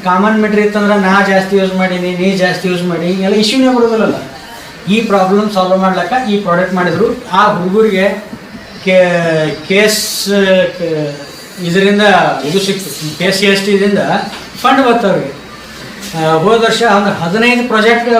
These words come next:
ಮಾಡಿಸಿ ಹುಡುಗರ ಕಡೆಯಿಂದ, ಹದಿನೈದು ಹುಡುಗರಿಗೆ ಕೆ ಸಿ ಎಸ್ ಟಿ ಫಂಡ್ ಬಂದವು, ಯುನೀಕ್ ಪ್ರಾಡಕ್ಟ್ಸ್ ಅಂತ ಹೇಳಿ.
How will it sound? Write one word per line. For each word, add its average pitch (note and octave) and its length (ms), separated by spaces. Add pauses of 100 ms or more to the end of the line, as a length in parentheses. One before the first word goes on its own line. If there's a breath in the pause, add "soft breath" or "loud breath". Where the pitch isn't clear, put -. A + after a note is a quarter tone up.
(340)
ಮಾಡಿಸಿ F#3+ 340
ಹುಡುಗರ F3 360
ಕಡೆಯಿಂದ, G3 220
ಹದಿನೈದು G#3 520
ಹುಡುಗರಿಗೆ B3 420
ಕೆ A3 200
ಸಿ A3+ 120
ಎಸ್ A3 160
ಟಿ A3 60
ಫಂಡ್ F#3+ 200
ಬಂದವು, C#3 340 (920)
ಯುನೀಕ್ G3+ 260
ಪ್ರಾಡಕ್ಟ್ಸ್ E3 360
ಅಂತ C#3+ 160
ಹೇಳಿ. C3+ 280